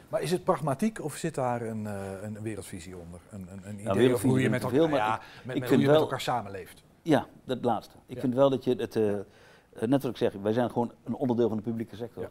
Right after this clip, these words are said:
Speaker 1: ja.
Speaker 2: En dat moet je, daar moet je zoveel mogelijk
Speaker 1: Nee, ik, ik vraag het ook een
Speaker 2: output
Speaker 1: beetje
Speaker 2: proberen
Speaker 1: omdat
Speaker 2: te
Speaker 1: jij, eh, dan gaan we dit blokjes ook wel even afsluiten hoor, maar ik vraag het ook wel een beetje omdat je, nou ja, Concordia wil nu dat, naar dat V en D-pand. En dat is een loei van een pand, dat is volgens mij tien keer zo groot als waar je nu zit. Nou, misschien dat ik nou een klein beetje overdrijf, maar acht keer zal het wel zijn, denk ik. Met twee verdiepingen zeker.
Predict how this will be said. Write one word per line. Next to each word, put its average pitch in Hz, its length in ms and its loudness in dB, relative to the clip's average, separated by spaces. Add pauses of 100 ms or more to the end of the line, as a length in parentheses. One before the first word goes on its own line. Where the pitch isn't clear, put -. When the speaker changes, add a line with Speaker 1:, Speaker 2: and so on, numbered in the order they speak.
(140)
Speaker 1:
ja. 117 220 -4
Speaker 2:
En 113 80 -6
dat 107 80 0
moet 113 140 0
je, - 100 -16
daar 107 120 2
moet 180 160 4
je 120 60 -10
zoveel 107 300 0
mogelijk 127 240 2
Speaker 1:
Nee, 180 80 0
ik, - 80 -10
ik - 140 -8
vraag 190 140 6
het 220 120 8
ook 233 60 0
een 240 60 0
Speaker 2:
output - 20 0
Speaker 1:
beetje 214 240 4
Speaker 2:
proberen 208 40 2
Speaker 1:
omdat 175 200 4
Speaker 2:
te 170 360 4
Speaker 1:
jij, 156 120 0
eh, 151 60 -2
dan 143 100 -2
gaan 165 120 0
we 151 60 0
dit 147 140 -4
blokjes 175 280 0
ook 139 100 0
wel 135 140 2
even 131 160 0
afsluiten 120 400 -2
hoor, 165 100 4
maar 160 240 0 (280)
ik 151 100 -10
vraag 170 260 -2
het 170 100 -2
ook 214 60 -4
wel 190 80 0
een 180 80 4
beetje 165 180 0
omdat 156 240 4
je, 151 360 4
nou 165 140 2
ja, 131 120 4
Concordia 151 500 4
wil 135 180 4
nu 160 140 0
dat, 131 360 -2
naar 131 140 -2
dat 113 140 -6
V 120 220 -4
en 135 120 -2
D-pand. 175 380 -2 (680)
En 135 160 -12
dat 147 160 -4
is 185 100 0
een 214 160 2
loei 254 200 2
van 139 120 0
een 120 60 -2
pand, 165 220 -2
dat 196 100 -4
is - 60 -10
volgens 165 200 -2
mij 156 100 -4
tien 190 140 -2
keer 180 120 -6
zo 131 60 -4
groot 127 160 0
als 107 100 -8
waar 117 120 0
je 113 60 -4
nu 156 140 -6
zit. 208 340 -6
Nou, 127 280 -2
misschien 131 220 -8
dat 131 80 -4
ik - 60 -12
nou 160 120 -6
een 180 60 -8
klein 185 160 -6
beetje 165 180 -4
overdrijf, 147 340 -2
maar 120 100 -6
acht 147 140 -4
keer 202 140 -2
zal 190 120 -4
het 190 80 -6
wel 185 160 -4
zijn, 92 220 -8
denk 170 200 -14
ik. 220 160 -12
Met 113 140 -8
twee 120 180 -4
verdiepingen 147 380 -6
zeker. 135 320 -6